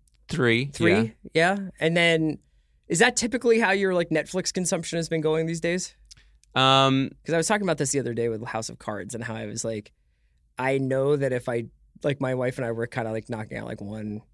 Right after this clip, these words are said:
Speaker 2: one or two a night.
Speaker 1: Yeah.
Speaker 2: And I was like, "If we stop now, like, and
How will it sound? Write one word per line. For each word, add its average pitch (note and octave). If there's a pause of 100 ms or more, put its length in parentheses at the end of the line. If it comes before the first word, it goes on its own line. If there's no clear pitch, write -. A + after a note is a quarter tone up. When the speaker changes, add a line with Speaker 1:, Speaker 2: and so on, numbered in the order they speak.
(200)
Speaker 2:
one A#2+
or A#2+
two C3+
a C3
night. B2
Speaker 1:
Yeah. F#2+ (200)
Speaker 2:
And A#2+
I A#2
was A2+
like, A2+
"If A2
we B2+
stop D3
now, A#2+ (640)
like, A#2 (500)
and A2+